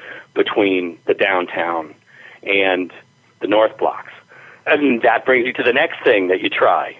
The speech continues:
right, which is they brought in the huge elevated interstate highways, which, of course, not only had to come into the downtown, they had to meet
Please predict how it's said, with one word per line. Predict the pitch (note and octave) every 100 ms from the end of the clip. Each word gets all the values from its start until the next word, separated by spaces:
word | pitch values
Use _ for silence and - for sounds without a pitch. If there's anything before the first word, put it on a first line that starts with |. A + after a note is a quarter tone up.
| G2+
right, | G2 A#2
which | A2+ G#2+
is | A#2+ G#2 - - - -
they | G#2+ G#2+
brought | G#2+ G#2+ G#2 G#2+
in | G#2+ G#2+ G2+
the | G2+
huge | - A#2+ A#2+ A2+ A2+ - - - -
elevated | A#2 A2 G#2 G#2 G2+ G2 G2 F#2+ - -
interstate | A2+ A2 - A#2
highways, | G#2 A#2+ A2 - - - _ _ - - - - -
which, | - A#2+ B2+
of |
course, | - C#3+ -
not | C#3 C3
only | B2+ B2 A2+
had | G#2 C#3
to | G#2
come | G#2
into | C3+ C#3+
the | B2
downtown, | A2+ G2 A2 F2+ - - -
they | A2
had | B2
to | G#2
meet | F#2+ A2+ E3+ -